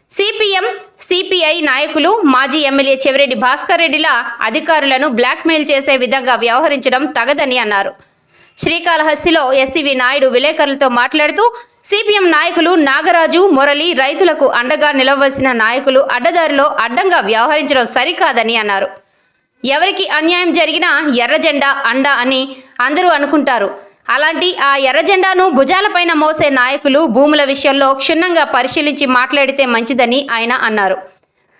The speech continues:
సర్వే నంబర్ మూడు వందల డెబ్బై ఆరులో పన్నెండు ఎకరాల నలభై ఐదు సెంట్లు ఓటేరు చెరువని, సర్వే నంబర్ మూడు వందల డెబ్బైలో ఆరు ఎకరాల డెబ్బై సెంట్లు కసిం కాలువ ఉందని, సర్వే నంబర్ మూడు వందల డెబ్బై ఏడులో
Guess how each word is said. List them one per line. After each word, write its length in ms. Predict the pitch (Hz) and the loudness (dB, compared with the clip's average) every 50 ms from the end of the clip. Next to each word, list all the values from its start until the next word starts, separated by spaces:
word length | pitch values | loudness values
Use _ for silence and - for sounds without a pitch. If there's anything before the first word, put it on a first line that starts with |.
| _ _ - | _ _ -10
సర్వే 380 | - - 320 294 294 311 330 | -6 -4 -2 0 0 0 0
నంబర్ 380 | 320 311 302 285 277 311 349 403 - - - - - _ | 0 0 0 0 0 0 0 0 -2 -8 -12 -16 -6 _
మూడు 200 | 233 302 359 403 | 2 2 2 4
వందల 260 | 415 415 381 349 330 302 | 2 2 2 2 0 0
డెబ్బై 360 | 254 262 262 240 320 349 320 | 0 0 0 0 0 2 2
ఆరులో 440 | 302 285 294 294 294 302 285 254 269 277 277 | 2 0 0 0 0 2 2 0 -2 -2 -4
పన్నెండు 280 | 269 262 269 269 262 269 | -2 0 0 0 2 0
ఎకరాల 560 | 269 262 262 320 311 330 320 294 294 311 349 339 | 0 0 0 0 0 0 0 0 0 0 0 0
నలభై 340 | 294 262 254 269 262 302 | 0 0 0 2 2 4
ఐదు 280 | 285 277 269 269 262 262 | 4 4 4 2 2 0
సెంట్లు 560 | 262 - 277 277 294 269 311 277 277 302 285 - - _ _ _ - | 2 2 0 0 2 2 2 2 2 0 -4 -10 -16 _ _ _ 0
ఓటేరు 380 | 262 294 339 339 415 415 381 349 | 2 2 2 2 0 0 0 0
చెరువని, 680 | - - 320 254 262 262 262 254 254 294 427 - - - - - _ _ _ - | 0 0 0 2 2 2 2 2 0 0 -2 -4 -6 -12 -18 -20 _ _ _ -8
సర్వే 400 | - - 370 359 403 440 494 453 415 | -4 -2 0 0 2 2 2 2 2
నంబర్ 240 | 392 359 359 370 359 | 2 2 0 2 2
మూడు 240 | 285 294 311 339 339 | 2 2 4 4 2
వందల 260 | 339 330 330 320 294 | 2 2 2 0 0
డెబ్బైలో 540 | 240 247 240 226 254 311 320 311 294 277 285 - | 0 -2 -2 0 0 0 2 2 2 0 0 0
ఆరు 240 | 208 240 254 294 339 | 0 0 2 0 0
ఎకరాల 520 | 330 311 320 320 403 403 370 349 311 294 | 0 0 0 0 0 0 0 2 2 0
డెబ్బై 340 | 311 262 269 240 220 277 277 | 2 0 0 0 2 0 0
సెంట్లు 520 | 277 285 294 294 294 302 294 302 349 359 - - - _ _ _ - 349 | 2 2 0 0 2 2 2 2 0 -2 -4 -12 -18 _ _ _ -4 -2
కసిం 340 | 339 349 - 466 466 480 - - | -2 0 2 2 2 2 2 2
కాలువ 300 | 302 269 285 311 311 320 294 | 2 2 2 2 2 2 2
ఉందని, 520 | 269 277 269 277 277 269 294 403 480 - - - - _ _ _ - | 2 2 2 0 0 0 -2 -2 -4 -6 -12 -18 -20 _ _ _ -12
సర్వే 440 | - - 392 339 349 415 466 453 415 | -6 -2 -2 0 2 2 2 4 4
నంబర్ 240 | 392 359 311 349 349 | 2 2 2 2 2
మూడు 260 | 302 285 294 320 339 | 2 2 2 4 2
వందల 260 | 339 330 320 320 302 277 | 2 2 2 0 0 0
డెబ్బై 320 | 240 240 233 226 339 330 | 0 -2 0 0 0 2
ఏడులో 420 | 320 311 302 302 311 311 285 285 | 2 2 2 2 2 2 2 0